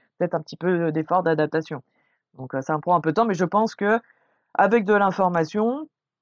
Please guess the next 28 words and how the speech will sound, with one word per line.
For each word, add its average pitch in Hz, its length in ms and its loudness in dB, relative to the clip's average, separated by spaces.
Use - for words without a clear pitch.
en 202 100 2
voyant 214 340 2
aussi 208 420 -4
à 170 100 4
quoi 202 160 2
ressemblent 190 260 -4
ces 175 160 -4
prototypes, 165 500 -4
je - 80 -20
pense 175 160 -6
que - 60 -20
c'est 185 120 -4
aussi - 180 -6
quand 196 80 2
même 170 120 -2
pour - 180 -12
ça 185 120 -2
que 160 60 -12
c'est 180 60 0
important 165 360 -2
d'avoir 156 260 0
des 147 220 -4
images, 196 340 2
parce 156 160 -8
que 165 60 -4
quand 160 140 -4
on 160 40 -8
peut 165 120 -12